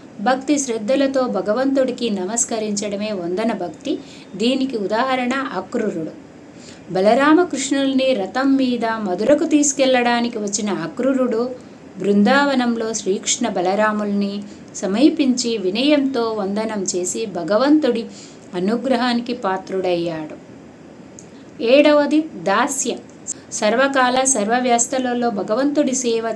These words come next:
చేస్తూ అదే భావనతో జీవించడమే దాస్యం.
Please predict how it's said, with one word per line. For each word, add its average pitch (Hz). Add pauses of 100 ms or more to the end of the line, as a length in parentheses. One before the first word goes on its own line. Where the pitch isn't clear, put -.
చేస్తూ 214 (120)
అదే 247 (200)
భావనతో 240 (160)
జీవించడమే 208 (180)
దాస్యం. 170